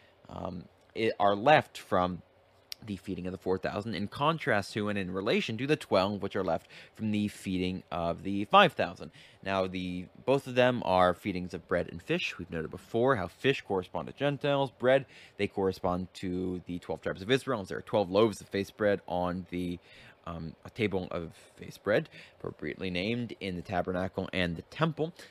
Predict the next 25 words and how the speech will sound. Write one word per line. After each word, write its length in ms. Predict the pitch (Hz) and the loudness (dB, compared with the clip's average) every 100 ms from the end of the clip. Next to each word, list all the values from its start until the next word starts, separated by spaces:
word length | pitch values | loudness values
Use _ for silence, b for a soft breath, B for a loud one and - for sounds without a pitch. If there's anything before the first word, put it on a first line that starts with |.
| - | -6
So 260 | - 113 | 4 4
the 140 | 104 101 | 4 -4
feeding 440 | - 147 135 120 | -2 -2 0 0
of 220 | 98 82 | 0 2
bread 200 | 117 120 | 4 4
and 200 | 76 98 | 2 -4
fish 420 | - 131 123 - - | -2 0 0 -2 -4
to 180 | 113 98 | -2 2
both 400 | 110 107 - - | 2 2 0 -4
Jew 240 | 104 101 | -2 0
and 240 | 82 90 | -2 -2
Gentile 640 | 107 190 185 110 135 175 175 | 0 0 2 0 2 0 -4
signifies 840 | - 92 107 - 87 92 123 120 | -6 -4 -6 -2 0 2 0 -2
the 240 | 104 98 101 | -6 -4 -4
feeding 500 | - 95 95 107 90 | -6 -4 -2 -4 -2
of 180 | 98 92 | -4 -2
Jew 160 | 107 | -2
and 140 | 101 95 | -2 -2
Gentile 400 | 90 - 92 - | -4 -4 -8 -6
to 140 | 104 | -4
each 240 | 92 - 180 | -4 0 2
other. 280 | 131 135 160 | 4 4 0
That 160 | 90 | -2
is, 160 | 104 110 | -2 -2
they 200 | 98 | -2